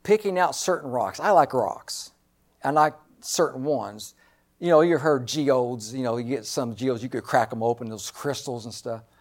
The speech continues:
I was looking for some geodes and some nice rocks, but the, the rocks I didn't like, I gave 'em a pitch into the yard.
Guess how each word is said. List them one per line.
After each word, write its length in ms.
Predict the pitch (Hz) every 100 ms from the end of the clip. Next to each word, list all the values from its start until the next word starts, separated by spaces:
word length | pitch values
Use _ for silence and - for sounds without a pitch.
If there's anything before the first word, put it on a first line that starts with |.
| _ - -
I 120 | 185
was 120 | 185
looking 220 | 156 165
for 120 | 135
some 180 | 143 170
geodes 600 | 131 143 123 120 123 110
and 140 | 104 98 _ _ _ _ _ _ _ _ _ _ _
some 260 | - 170 147
nice 340 | 170 156 -
rocks, 480 | 135 117 117 - -
but 260 | - 156 -
the, 160 | 127 117 -
the 120 | 139
rocks 360 | 127 226 240
I 80 | 190
didn't 200 | 185 196
like, 520 | 165 202 262 262 - _ _ _ _ _ _
I 120 | 143
gave 180 | 147 165
'em 120 | 143
a 60 | 131
pitch 340 | 120 180 170
into 180 | 147 -
the 80 | 120
yard. 480 | 117 190 123 101